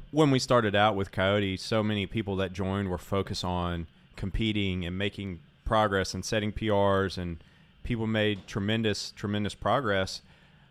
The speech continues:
But ultimately, it gets to the point where you're not able to make progress at the rate you were, or your life starts to change, your priorities start to change, you don't have as much time to spend at the gym,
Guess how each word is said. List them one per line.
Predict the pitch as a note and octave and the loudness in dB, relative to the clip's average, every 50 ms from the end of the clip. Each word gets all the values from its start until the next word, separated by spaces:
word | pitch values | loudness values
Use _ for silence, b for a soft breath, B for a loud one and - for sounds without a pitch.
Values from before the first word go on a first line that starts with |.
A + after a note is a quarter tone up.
| b b | b b
But | - B2+ B2 - | 0 2 2 4
ultimately, | A2+ C#3 D#3+ - F3+ E3+ D3+ C3 A2 | 2 2 2 2 -2 -2 0 0 -2
it | G#2 | 0
gets | G#2+ B2 A#2+ - - | -2 -2 -4 -2 -2
to | A#2+ | -4
the | A2 | -4
point | F#2 - - B2 C3+ C3+ G2+ | -4 -2 -2 0 0 0 0
where | G2+ A2 A2 G#2+ G#2+ G#2+ | 0 2 4 4 4 2
you're | G#2 F2 A2 A#2 | 2 0 -2 0
not | A#2+ A#2+ B2 B2 | 0 2 2 2
able | B2 B2 A#2+ A#2+ | 2 2 2 0
to | A2 | 0
make | G#2+ A2 A2 G#2+ - | 2 2 0 0 0
progress | - - G#2+ G#2+ A2 G#2+ G#2+ G#2 - | 0 2 2 4 4 2 0 -2 -2
at | G#2+ G2 | -6 -4
the | - | -4
rate | G2 G2+ G#2 G#2+ G2+ - - | -2 -2 -2 -2 -2 -4 -4
you | A2 | -2
were, | G2+ G#2 G2 G2 G2 G2+ G#2 | 0 2 2 4 4 2 2
or | F2 F#2+ G#2 G#2 G2+ G2+ G2 G2 F#2 - b b b b b b | 0 0 0 2 2 2 2 2 0 -2 b b b b b b
your | - A2+ A#2+ A2+ | -4 -2 0 0
life | G#2+ G#2 G2+ G#2+ G#2+ G#2+ | 2 4 6 6 4 4
starts | - - - A#2 A2+ - - | 0 0 0 0 0 0 -2
to | - G#2 | -8 -10
change, | - - - G#2 G#2 G#2 G#2 G#2 G#2 G2+ G2 - - - - _ _ _ _ _ _ _ _ - | -8 -4 -2 -2 0 0 0 0 0 -2 -2 -6 -8 -12 -14 _ _ _ _ _ _ _ _ -14
your | - G2 G#2 G#2 G2+ G2 G2 F#2+ F#2 F#2 | -6 -2 0 2 2 2 2 2 2 0
priorities | - - G#2+ G2+ G#2 G#2+ G#2+ G#2+ G#2+ - | 0 2 4 6 6 6 6 4 2 0
start | - A2 G#2+ - | 0 0 0 0
to | - - | -4 -8
change, | - A#2 G#2+ G#2 G2+ G2+ G2+ F#2 | -4 -2 0 0 0 -2 -4 -4
you | G2+ G2 | -4 -2
don't | A2 G#2+ A2 - | -2 -2 -2 0
have | G#2+ A2 G#2+ G#2+ | 0 0 0 0
as | G2 A2 | 0 -2
much | A2+ G2+ - - | -4 -4 -4 -4
time | - G#2 G2 G2+ G2+ | -2 -2 0 0 0
to | G2 | -2
spend | - - - G#2 G2+ | -4 -4 -4 -2 -2
at | G2+ - | -2 -4
the | - | -4
gym, | G#2 F#2 F#2+ G2+ G2 F#2 F#2 F#2 F#2+ F#2+ | -8 -4 -2 -2 0 0 0 0 -2 -4